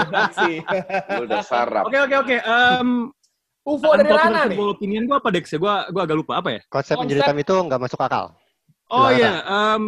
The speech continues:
Speaker 3: oke. Mungkin ini gue datang dari perspektif orang yang ngikutin sepak,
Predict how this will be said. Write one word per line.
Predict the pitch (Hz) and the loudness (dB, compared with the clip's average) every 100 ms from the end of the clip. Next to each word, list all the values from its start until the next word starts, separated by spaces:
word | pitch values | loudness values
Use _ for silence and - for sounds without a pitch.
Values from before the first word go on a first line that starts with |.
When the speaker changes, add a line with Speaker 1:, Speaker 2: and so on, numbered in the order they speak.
| 208 | -6
Speaker 3:
oke. | - 202 214 175 _ _ - | -6 -4 -2 -4 _ _ -12
Mungkin | 214 233 311 | -8 -4 -4
ini | 277 294 | -2 -2
gue | 294 | -2
datang | 196 226 | -2 -2
dari | 226 196 | -4 -6
perspektif | 196 - 180 165 185 | -8 -8 -8 -6 -8
orang | - 170 226 214 | -8 -8 -6 -6
yang | 180 170 | -8 -8
ngikutin | 151 151 - 147 143 | -8 -10 -8 -8 -6
sepak, | 139 131 131 | -8 -10 -10